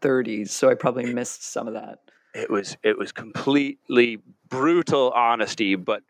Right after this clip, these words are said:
Speaker 2: you know, just totally what he thought about people. Like, "Wow, he's, he's
Speaker 1: Love it.
Speaker 2: partying too much. I see him gonna burn it out in three months," you know?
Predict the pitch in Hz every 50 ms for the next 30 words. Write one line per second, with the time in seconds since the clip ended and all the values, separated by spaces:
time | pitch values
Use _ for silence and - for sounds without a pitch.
0 | _ - 120 113 120 135 123 107 92 92 - - - - - 214 220 233 180 131
1 | 101 98 113 120 101 - - 113 98 - - - - - 76 78 - - 87 -
2 | - - - - 87 - 90 87 87 87 87 87 85 - - - 110 135 135 117
3 | 107 98 90 90 87 85 - - 92 85 85 85 85 - 92 90 - 104 98 87
4 | 85 87 85 80 87 - 90 87 85 82 85 82 82 85 - _ - - - 95
5 | 87 85 85 87 - - - - - - 95 95 101